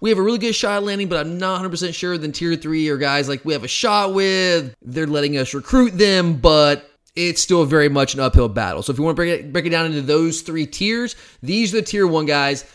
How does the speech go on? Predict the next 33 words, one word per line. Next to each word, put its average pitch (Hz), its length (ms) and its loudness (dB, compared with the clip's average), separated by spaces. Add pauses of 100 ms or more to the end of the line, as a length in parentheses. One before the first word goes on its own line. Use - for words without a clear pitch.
that 143 240 -4
I 160 140 -4
feel 160 220 -2
great 139 560 -2
about 165 340 0
us 151 260 -2
landing 160 400 -4
either 147 300 -4
because 135 360 -4 (120)
A, 220 500 2 (160)
they've 156 240 -2
made 156 140 -2
a 139 60 -2
ton 135 180 -10
of 117 100 -10
visits 202 460 0
to 180 100 2
Athens, 160 480 -2
and 127 260 -6
I 131 120 -2
always 143 260 0
say 165 280 0
follow 135 340 -2
the 123 100 -6
visits, 156 360 2
or, 131 360 -2
or 160 240 0
B, 190 460 2
most 139 320 0
recruiting 247 320 0
writers 143 280 0
out 127 280 -2
there 135 260 -2